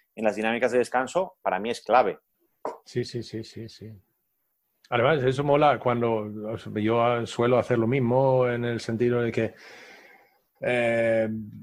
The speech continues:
Speaker 2: intento hacer un paseo con, con algún tipo de, de ruta donde s-, se puede termin-, o sea,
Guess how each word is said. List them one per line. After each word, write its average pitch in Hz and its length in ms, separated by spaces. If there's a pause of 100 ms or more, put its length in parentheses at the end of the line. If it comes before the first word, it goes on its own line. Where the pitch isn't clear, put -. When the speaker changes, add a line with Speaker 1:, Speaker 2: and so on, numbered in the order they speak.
(1300)
Speaker 2:
intento 135 680
hacer 131 300
un 123 140
paseo 123 420
con, 117 260
con 117 200
algún 117 340
tipo 127 280
de, 113 220
de 123 300
ruta 135 480
donde 117 360
s-, 104 160 (260)
se 120 180
puede 117 440 (1000)
termin-, 123 380
o 120 80
sea, 110 240